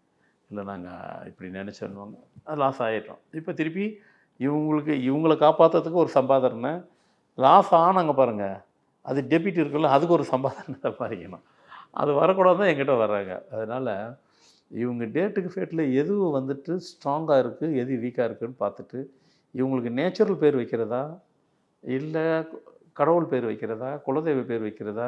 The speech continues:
இண்டிவிஜுவல் பேர் வைக்கிறதா, ஃபேமிலி நேம் வைக்கிறதான்ட்டு அங்க தான் டிசைட் பண்ணணும்.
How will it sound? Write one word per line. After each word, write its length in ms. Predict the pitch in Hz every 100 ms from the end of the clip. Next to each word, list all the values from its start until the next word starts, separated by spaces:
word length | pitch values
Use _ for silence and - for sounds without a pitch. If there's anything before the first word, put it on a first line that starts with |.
| 139
இண்டிவிஜுவல் 480 | 127 135 175 151 120
பேர் 240 | 120 113
வைக்கிறதா, 520 | 110 - 104 107 131 131
ஃபேமிலி 340 | 135 170 165
நேம் 240 | 123 123 113
வைக்கிறதான்ட்டு 720 | 110 104 107 123 113 - 208 _ _ _ _ _ _ _ _
அங்க 440 | - 127 156 165
தான் 200 | 165 165
டிசைட் 340 | 135 131 123 -
பண்ணணும். 380 | 101 90 90